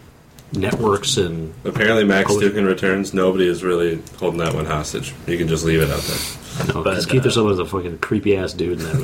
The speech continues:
Speaker 1: movie.
Speaker 2: <laughs>
Speaker 1: So that's one of the worst endings in a movie I've seen in a long time.
Speaker 2: Neil Simon ha-, can't end plays or movies.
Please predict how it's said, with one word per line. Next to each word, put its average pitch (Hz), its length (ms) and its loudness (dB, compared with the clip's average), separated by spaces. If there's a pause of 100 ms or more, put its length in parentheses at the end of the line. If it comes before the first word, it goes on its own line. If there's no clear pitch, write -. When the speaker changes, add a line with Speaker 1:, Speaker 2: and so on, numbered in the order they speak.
Speaker 1:
movie. 135 220 0 (920)
Speaker 2:
<laughs> - 40 -18 (840)
Speaker 1:
So 123 120 0
that's 170 120 2
one 214 160 4
of 123 100 4
the 104 80 0
worst 120 200 2
endings 117 280 2
in 113 80 0
a - 40 -2
movie 98 180 2
I've 90 80 -2
seen 110 180 0
in 98 60 -2
a 92 80 -4
long 87 260 -4
time. 76 360 -10 (340)
Speaker 2:
Neil 107 160 2
Simon 139 420 2
ha-, 104 200 0
can't 113 260 0
end 104 320 2
plays 101 420 0 (400)
or 92 100 -6
movies. 87 340 -6